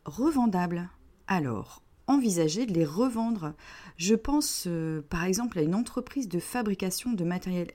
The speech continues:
électrique dans le Nord qui a trié ses métaux, les cuivres ou, ou même les déchets de fabrication pour revendre le tout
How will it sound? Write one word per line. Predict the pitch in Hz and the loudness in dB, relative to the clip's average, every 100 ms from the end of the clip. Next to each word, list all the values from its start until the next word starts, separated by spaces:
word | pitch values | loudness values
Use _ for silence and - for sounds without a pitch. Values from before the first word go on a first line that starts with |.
| - | -2
électrique | 269 226 - - - - - - | 0 0 -2 -10 -10 -12 -18 -8
dans | - 302 | 0 2
le | 180 | 2
Nord | 139 170 - - | 0 -4 -10 -2
qui | 220 | 0
a | |
trié | 214 - 214 214 - - - | 0 0 2 2 0 -10 -20
ses | - - | -14 -6
métaux, | 156 220 - 208 214 214 | -2 -2 0 0 2 4
les | 202 214 | 2 0
cuivres | - 202 220 202 160 | -4 -4 -2 -2 -4
ou, | 156 - | -6 -2
ou | 208 | 2
même | 226 254 220 180 | 4 4 2 2
les | 180 | 2
déchets | 160 214 214 262 | 2 2 2 -2
de | - | -2
fabrication | 190 175 - 165 - 302 - - - | -2 -2 -2 -6 -6 -8 -12 -14 -4
pour | 196 185 | -4 2
revendre | 269 226 233 285 277 165 - | 2 4 2 4 2 0 -2
le | 170 185 | -2 -2
tout | - 330 | -2 -4